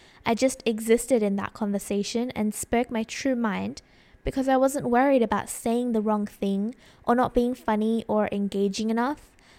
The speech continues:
I mean, how can you say the wrong thing when what you're talking about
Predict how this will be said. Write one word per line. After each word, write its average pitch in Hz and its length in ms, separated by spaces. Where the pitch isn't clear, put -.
I 240 60
mean, 247 180
how 262 400
can 254 380
you 240 100
say 220 240
the 208 140
wrong 196 180
thing 214 300
when 196 200
what 202 140
you're 202 120
talking 233 380
about 190 400